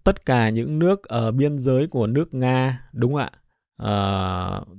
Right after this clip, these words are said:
bây giờ chúng ta đang nhìn thấy đều là chịu cái tác động chính sách của Mỹ để làm phương hại nước Nga, và đều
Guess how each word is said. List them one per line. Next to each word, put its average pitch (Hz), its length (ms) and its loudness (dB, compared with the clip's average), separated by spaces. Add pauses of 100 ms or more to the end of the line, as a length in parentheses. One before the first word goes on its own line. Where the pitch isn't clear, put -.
(280)
bây 135 180 2
giờ 113 220 2
chúng 117 120 -4
ta 127 120 0
đang 117 200 0
nhìn 104 200 -2
thấy 110 420 -2
đều 101 320 -2
là 95 460 -2
chịu - 300 -4
cái 135 80 -2
tác 160 200 -6
động 123 220 -4 (160)
chính 120 180 -4
sách 160 260 -4
của 82 200 -2
Mỹ 107 400 -4 (380)
để 104 260 -2
làm 98 280 -4
phương 127 240 -2
hại 120 200 -10
nước 139 180 -6
Nga, 113 440 -2
và 104 240 -4
đều 101 360 -2